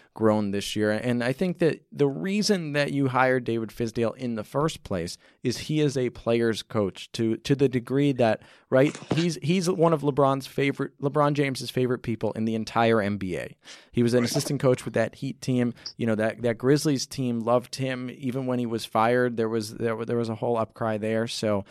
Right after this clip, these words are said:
Speaker 1: it, it, it seems like, and you saw Kristaps Porzingis, even all the problems that he had embracing David Fizdale, and he never played a game for him after the last game. So I think that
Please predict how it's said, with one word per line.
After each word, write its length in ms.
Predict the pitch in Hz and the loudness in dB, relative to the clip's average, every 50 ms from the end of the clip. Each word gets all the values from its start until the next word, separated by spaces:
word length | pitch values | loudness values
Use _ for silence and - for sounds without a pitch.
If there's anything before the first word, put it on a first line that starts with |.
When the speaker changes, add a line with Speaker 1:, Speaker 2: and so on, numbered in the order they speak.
| - - - - _ | -20 -20 -20 -18 _
Speaker 1:
it, 340 | - 143 135 - - - - - | -6 -4 -4 -4 -8 -12 -8 -2
it, 160 | 147 143 139 - | -2 -2 -2 -2
it 280 | - - 147 135 - - | -4 0 0 0 0 -2
seems 340 | - - 180 185 185 170 | -4 -2 -2 -2 0 2
like, 160 | 170 156 143 147 | 2 2 2 0
and 80 | 143 | -2
you 60 | 139 | 0
saw 180 | 131 - 170 160 | 2 2 2 2
Kristaps 440 | - - 160 - - 151 135 127 - | 2 0 -2 0 0 -2 -2 -2 -4
Porzingis, 500 | - 131 127 131 156 160 139 120 107 120 | -6 -6 -2 -2 -2 -2 -2 -2 -2 -2
even 200 | 127 123 127 120 | -2 -2 0 2
all 160 | 117 120 123 | 2 2 2
the 60 | 127 | 0
problems 400 | - - 123 120 117 117 110 104 | 0 0 0 0 0 0 -2 -4
that 100 | 110 98 | -4 -6
he 240 | - - 127 131 127 | -4 -4 -4 -4 -2
had 340 | 110 107 98 95 90 92 92 | -2 -2 0 0 0 -2 -4
embracing 540 | 98 101 95 107 104 104 98 - 104 101 92 | -6 -6 -2 0 0 0 0 0 -4 -2 0
David 220 | 104 104 101 98 | 0 -2 -2 -2
Fizdale, 340 | - 110 104 - - 104 98 | -4 -4 -4 -4 -4 -4 -4
and 80 | 101 | -4
he 80 | 101 101 | -4 -2
never 220 | 107 107 - - | -2 -4 -4 -6
played 220 | - - 110 104 95 | -8 -4 -4 -4 -4
a 40 | 92 | -2
game 300 | 95 113 127 147 139 110 | -2 0 0 0 0 -2
for 240 | - - 98 - | -4 -8 -8 -8
him 140 | 71 - - _ _ - - - - - - - - - | -8 -10 -12 _ _ -20 -20 -20 -20 -20 -20 -14 -6 -2
after 280 | 120 110 - - 117 | -2 -2 -2 -2 -4
the 60 | 107 | -4
last 380 | 104 104 104 101 92 92 - - | -2 -2 -2 -2 -2 -4 -6 -6
game. 280 | - 107 95 92 101 98 | -6 -6 -6 -6 -8 -8
So 360 | - - 127 123 117 110 - - - - - - _ _ _ _ - - | -2 2 2 2 2 2 -2 -8 -20 -20 -20 -20 _ _ _ _ 0 4
I 160 | 233 247 160 | 4 4 4
think 400 | - - - 175 175 165 170 156 | 2 0 0 0 0 0 -4 -4
that 480 | 143 147 143 139 135 135 131 - - | 2 4 4 6 6 6 4 2 0